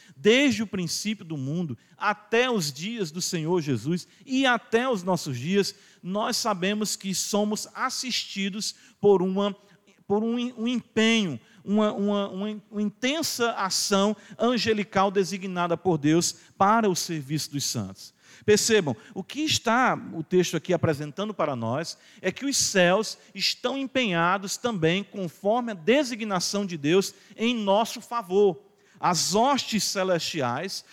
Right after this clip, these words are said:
estão empenhadas na batalha, nas batalhas e na grande guerra que está acontecendo. E isso é muito importante para a nossa consideração de tudo o que significa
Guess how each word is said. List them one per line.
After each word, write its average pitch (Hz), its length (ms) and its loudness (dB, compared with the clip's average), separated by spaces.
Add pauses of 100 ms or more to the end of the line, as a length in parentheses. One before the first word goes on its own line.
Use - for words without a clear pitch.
(140)
estão 233 320 0
empenhadas 202 840 0
na 196 140 -2
batalha, 196 760 0 (180)
nas 190 260 2
batalhas 190 760 0 (120)
e 233 160 2
na 240 140 2
grande 214 420 -4
guerra 175 460 -2 (160)
que 208 100 -4
está 196 440 0
acontecendo. 135 800 -2 (240)
E 196 260 4
isso 285 220 0
é 240 80 -4
muito 240 340 -4
importante 196 600 -2
para 180 220 -2
a 165 40 -4
nossa 190 380 -4
consideração 185 800 -2 (240)
de 175 160 -4
tudo 262 520 -2
o 226 40 -2
que 208 260 -2
significa 196 800 -4